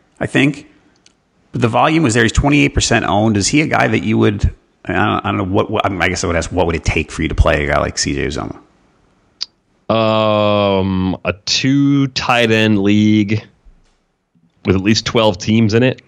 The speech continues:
Speaker 2: where somebody cut him because they think the Bengals offense is garbage now, and they're right. And then he's available, like, on Saturday, and you say, "Hey, Driscoll kinda throws to the,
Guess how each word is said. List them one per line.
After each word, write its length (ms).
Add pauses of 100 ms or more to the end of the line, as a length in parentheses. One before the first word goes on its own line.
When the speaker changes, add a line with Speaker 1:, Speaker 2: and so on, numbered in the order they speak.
(160)
Speaker 2:
where 400
somebody 340
cut 240
him 140
because 280
they 140
think 200
the 60
Bengals 360
offense 400
is 80
garbage 400
now, 200
and 120
they're 100
right. 320 (160)
And 160
then 400
he's 220
available, 480
like, 180
on 100
Saturday, 680
and 160 (460)
you 100
say, 300
"Hey, 420
Driscoll 380
kinda 180
throws 300
to 100
the, 380